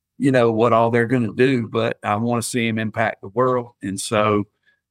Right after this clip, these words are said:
um, we've just gotta be faithful and be patient and let God work it out. And, uh, it, over time, it's just like with Jesus and his men, this thing just begins to get out of control. And,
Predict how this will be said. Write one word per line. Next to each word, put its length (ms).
um, 500
we've 180
just 200
gotta 220
be 120
faithful 500
and 100
be 100
patient 580
and 120
let 220
God 280
work 300
it 80
out. 420
And, 360
uh, 460
it, 220
over 300
time, 540
it's 400
just 260
like 240
with 140
Jesus 440
and 140
his 240
men, 360
this 180
thing 420
just 300
begins 460
to 100
get 180
out 180
of 120
control. 600
And, 120